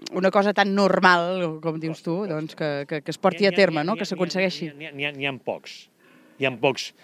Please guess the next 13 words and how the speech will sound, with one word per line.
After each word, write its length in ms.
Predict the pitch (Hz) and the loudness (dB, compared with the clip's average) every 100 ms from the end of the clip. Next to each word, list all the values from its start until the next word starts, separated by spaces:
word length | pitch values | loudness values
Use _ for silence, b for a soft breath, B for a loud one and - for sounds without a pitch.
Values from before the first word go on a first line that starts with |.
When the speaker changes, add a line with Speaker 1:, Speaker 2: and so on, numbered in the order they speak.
| b b b b - - _ _ _ | b b b b -20 -20 _ _ _
Speaker 2:
Ah, 240 | - - - 180 | -2 -2 0 0
u-, 80 | |
u-, 240 | 185 185 220 190 | 6 8 8 6
una, 120 | 208 190 | 6 6
una, 240 | 196 208 196 | 6 6 6
una 240 | 185 202 202 | 4 6 8
norma 360 | 190 180 170 160 | 8 8 6 6
bàsica 400 | 147 147 151 131 | 4 4 4 6
que, 160 | 143 131 120 107 110 - - | 6 4 2 -6 -14 -18 -8
que 120 | 123 | -4
tenim 240 | 135 147 143 | -4 -4 -4
en 80 | 139 | -4
aquí, 300 | 135 196 | -4 -4